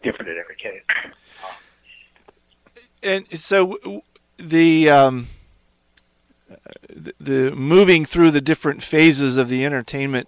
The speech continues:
Speaker 2: uh, industry, and you find yourself now, I, I guess the term would be singer-songwriter. Is,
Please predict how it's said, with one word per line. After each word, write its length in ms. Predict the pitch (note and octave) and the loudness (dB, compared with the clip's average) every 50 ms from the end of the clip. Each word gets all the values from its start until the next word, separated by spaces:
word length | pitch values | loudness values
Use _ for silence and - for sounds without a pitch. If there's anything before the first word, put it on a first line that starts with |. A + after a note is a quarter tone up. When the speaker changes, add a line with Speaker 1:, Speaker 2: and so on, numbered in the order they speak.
| _ _ _ _ | _ _ _ _
Speaker 2:
uh, 440 | - A#2 A2 A2 - - - - - - - | -10 -8 -8 -6 -8 -8 -10 -12 -14 -18 -18
industry, 960 | - - - - - - - - D3 D#3+ D3+ C#3+ C3 - - C#3 C3 C3+ C3 | -18 -18 -18 -18 -18 -14 -10 -8 -6 -6 -6 -6 -6 -6 -6 -4 -4 -2 -2
and 120 | B2+ B2+ B2+ | -4 -6 -8
you 60 | A#2 | -10
find 280 | - - C#3+ C3+ C3 C3 | -8 -6 -6 -6 -6 -6
yourself 380 | B2+ A#2+ - - B2+ A#2 - | -8 -10 -8 -8 -8 -8 -6
now, 220 | C#3+ C3 B2+ C3 C3 | -4 -2 0 0 0
I, 240 | C3 A#2 A2 A#2+ C#3 - | 0 -2 -6 -10 -10 -12
I 60 | A#2+ | -12
guess 200 | A#2 A#2+ B2 - | -12 -10 -12 -12
the 100 | - - | -14 -16
term 240 | - - - B2 B2 | -16 -12 -12 -10 -10
would 120 | A#2+ A#2 A2 | -10 -10 -10
be 80 | G#2+ G#2+ | -12 -12
singer-songwriter. 960 | - - B2 A#2+ A#2+ A2 - - C3+ C3 C3 C3+ B2 A#2+ A#2+ A#2+ A#2+ A#2 - - - - - - _ | -12 -10 -10 -10 -10 -10 -10 -8 -8 -6 -6 -2 -2 -2 0 -2 -2 -4 -6 -10 -16 -20 -20 -20 _
Is, 240 | - C3+ A#2 - | -8 -6 -6 -6